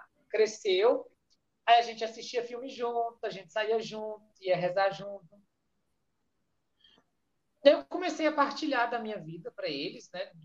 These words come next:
de um processo que eu já tinha feito, aquele na Bahia, mas que eu tinha pedido um tempo. E nisso eu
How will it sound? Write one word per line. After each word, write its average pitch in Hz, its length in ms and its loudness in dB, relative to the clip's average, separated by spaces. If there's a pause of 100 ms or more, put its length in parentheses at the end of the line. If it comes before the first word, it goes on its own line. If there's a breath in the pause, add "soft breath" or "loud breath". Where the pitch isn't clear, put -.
(120)
de 147 140 -6
um 190 60 -4
processo 180 440 4
que 202 60 -2
eu 185 40 -2
já 175 140 2
tinha 180 220 -6
feito, 175 400 -4
aquele 160 260 -2
na 160 120 4
Bahia, 156 340 2
mas 156 160 -2
que 165 80 -6
eu 156 60 -2
tinha 160 140 -8
pedido - 300 -14
um - 120 -20
tempo. 226 460 -8 (440)
E 220 100 0
nisso 202 320 2
eu 247 420 4